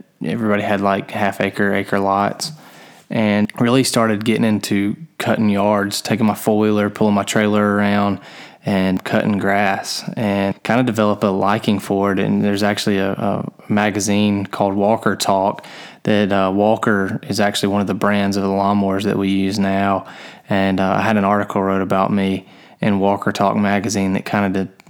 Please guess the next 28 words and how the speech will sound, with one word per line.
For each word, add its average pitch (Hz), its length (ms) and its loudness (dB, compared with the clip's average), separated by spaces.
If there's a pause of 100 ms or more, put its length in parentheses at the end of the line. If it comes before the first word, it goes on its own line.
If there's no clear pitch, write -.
(100)
you 101 100 -2
know, 98 160 -6
kinda 101 340 0 (320)
gets 107 160 0
in 110 80 2
a 101 40 2
little 101 160 2
bit 104 120 2
more 104 160 2
detail 101 580 0
about, 95 500 0
uh, 101 480 -2
that, 101 760 -2 (520)
uh, 64 300 -6 (800)
the 110 340 2
fuel 117 380 2
behind 107 380 2
that 107 200 2
and 104 120 2
the 101 40 0
drum 107 360 2
set. 101 560 2 (140)
There's 101 180 -2
a, 101 60 -2
there's 107 400 -2
a, 101 40 -6
there's 101 300 -2
a 98 200 -2